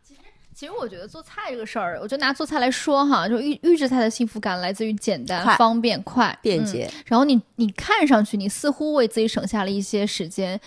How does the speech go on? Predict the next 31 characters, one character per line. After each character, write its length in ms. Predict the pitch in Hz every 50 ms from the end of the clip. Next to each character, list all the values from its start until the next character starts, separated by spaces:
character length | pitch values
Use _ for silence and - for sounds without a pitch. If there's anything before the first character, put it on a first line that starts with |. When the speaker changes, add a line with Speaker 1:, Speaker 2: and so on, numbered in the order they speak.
| - - - -
Speaker 1:
然 140 | - 208 220
后 160 | 208 254 262
你 120 | 254 220 202
又 120 | 214 233
拿 180 | 226 175 180 208
这 140 | - 233
些 60 | 226 233
时 100 | - 208
间 100 | 196 196
来 140 | 175 170 208
刷 160 | - - 196
手 180 | 214 - - 190
机， 180 | - - 202
陷 180 | 202 - 220 214
入 80 | 214
了 80 | 202 196
另 160 | 214 240 240
外 120 | 220 202 185
一 60 | 196
种 320 | 196 - - - 247 233 -
东 240 | - 262 247 247
西。 280 | 262 - - 240 226 208
Speaker 2:
啊。 80 | - - - - - - - - - - 294 277 -
Speaker 1:
对， 160 | - 233 233
投 160 | - - 269 269
入 40 |
了 100 | 311 302
工 180 | 294 302 302 320
作 160 | 302 330 277
也 120 | 220 202 220
好。 220 | 214 220 185 -